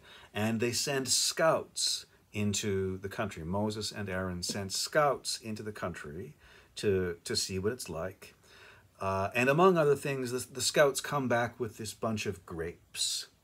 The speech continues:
uh, that they have cut down in the promised land. Um, Herbert's saying, "Where's the cluster? Where's the taste?" I, I, invoking, uh,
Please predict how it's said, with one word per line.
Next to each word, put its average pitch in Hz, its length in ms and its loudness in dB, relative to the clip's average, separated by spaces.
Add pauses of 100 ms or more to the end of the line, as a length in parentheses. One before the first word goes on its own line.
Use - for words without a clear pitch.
(460)
uh, 90 400 -4
that 87 320 -6
they 90 140 -4
have 82 220 -8
cut - 320 -10
down 76 480 -10 (100)
in 76 280 -12
the 78 120 -12
promised 80 540 -10
land. 101 500 -4 (1400)
Um, 104 440 2 (720)
Herbert's 185 300 0
saying, 160 200 -2
"Where's 170 260 0
the - 80 -6
cluster? - 460 -4
Where's 131 320 2
the 131 60 -10
taste?" 101 360 -4
I, 135 40 -6
I, 139 240 -8
invoking, 127 1000 0
uh, 90 400 -6